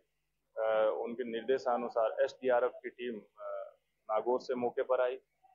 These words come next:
उसके बाद में सिविल डिफेंस की टीम भी आई, सिविल चिराग जो बलदेवा राम जी है, वो मौके पर आए, जिन्होंने अपने प्रयासों से दो बच्चों को, अ, तलाई में से बाहर निकाला। Generator व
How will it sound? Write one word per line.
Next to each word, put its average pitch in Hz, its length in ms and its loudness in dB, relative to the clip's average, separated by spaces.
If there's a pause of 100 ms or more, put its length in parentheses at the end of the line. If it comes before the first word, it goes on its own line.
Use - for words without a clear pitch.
(160)
उसके 120 200 -2
बाद 120 140 6
में 117 60 -4
सिविल 123 280 -4
डिफेंस 127 320 -4
की 127 100 -6
टीम 123 260 -4
भी 123 100 -2
आई, 123 140 0
सिविल 117 320 -4
चिराग 120 320 2
जो 117 120 -4
बलदेवा 117 360 -2
राम 120 220 -2
जी 120 120 -10
है, 117 80 -4
वो 123 140 -4
मौके 123 300 -8
पर 123 200 -4
आए, 127 120 -4 (540)
जिन्होंने 123 360 0
अपने 117 240 0
प्रयासों 120 480 0
से 107 120 -8 (680)
दो 131 220 2
बच्चों 123 340 -4
को, 123 380 0 (300)
अ, - 40 -8
तलाई 123 300 -2
में 120 160 -6
से 120 180 -8
बाहर 117 320 -2
निकाला। 127 500 -4 (200)
Generator 135 460 0
व 131 120 4